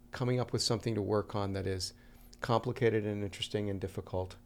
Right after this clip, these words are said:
and has to be tackled by a whole bunch of different people who have, you know, different mindsets and skills.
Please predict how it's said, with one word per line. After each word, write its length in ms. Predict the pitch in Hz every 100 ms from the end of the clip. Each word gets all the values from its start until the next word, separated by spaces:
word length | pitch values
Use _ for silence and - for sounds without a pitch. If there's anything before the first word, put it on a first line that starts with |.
| - - - -
and 100 | 95
has 240 | 107 104
to 80 | -
be 100 | 104
tackled 540 | - 95 95 - 101
by 360 | 101 95 92 95 - - - - -
a 80 | 101
whole 180 | 110
bunch 280 | 104 104 95
of 60 | 101
different 300 | 98 101 95
people 360 | 104 98 101
who 160 | 95 101
have, 220 | 92 98 - - - -
you 100 | 123
know, 140 | 101 98
different 380 | - 107 -
mindsets 520 | 98 95 95 - - -
and 100 | 101
skills. 480 | - 101 98 -